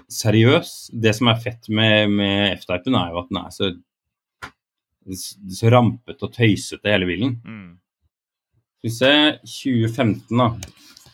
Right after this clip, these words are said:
Speaker 1: Til tjue seksten. Ja, det koster det dobbelte.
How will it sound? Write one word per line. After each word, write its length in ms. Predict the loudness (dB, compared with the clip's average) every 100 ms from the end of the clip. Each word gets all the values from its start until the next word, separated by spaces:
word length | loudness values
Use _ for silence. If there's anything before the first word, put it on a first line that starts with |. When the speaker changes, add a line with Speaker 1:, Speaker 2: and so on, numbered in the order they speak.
| _ _ _ _ _ _ _ _ -20 -20 -20 _ _ _ _ _ _ _ _ -6
Speaker 1:
Til 380 | -2 -2 -2 -6
tjue 560 | -8 -6 -6 -6 -6 -8
seksten. 1040 | -10 -10 -6 -6 -8 -14 -14 -12 -12 -16 _ _ _ _ _ _ _ _ _ _ _ _ _ _ _ _ _ _ _ _ _ _ _ _ _ _ _ -12 -6
Ja, 80 |
det 60 | -2
koster 240 | -2 0 2
det 60 |
dobbelte. 320 | 2 0 -2